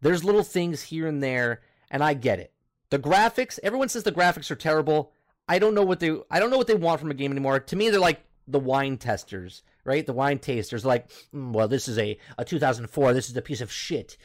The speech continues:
Right? Like, they're, they're so high up on their horse for video games that they could play a game like,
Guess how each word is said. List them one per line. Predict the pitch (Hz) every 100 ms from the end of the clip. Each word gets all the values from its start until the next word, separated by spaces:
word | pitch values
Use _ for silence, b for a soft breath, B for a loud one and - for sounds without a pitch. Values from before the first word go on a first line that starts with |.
| b b
Right? | 151 156 147 B
Like, | 165 170 -
they're, | 151 175 185
they're | 156 170
so | - - 220 226 226 202 b b
high | - 202 202 202
up | 180 175 -
on | 160
their | 147
horse | 135 - 165 120 107 - _ _
for | - 175
video | 131 127 180 170
games | 127 117 107 101 98 - _ _ -
that | 143 143 - _ b b b _ _
they | 147 185
could | 202 -
play | 214 226
a |
game | 175 185 196 190
like, | 170 160 143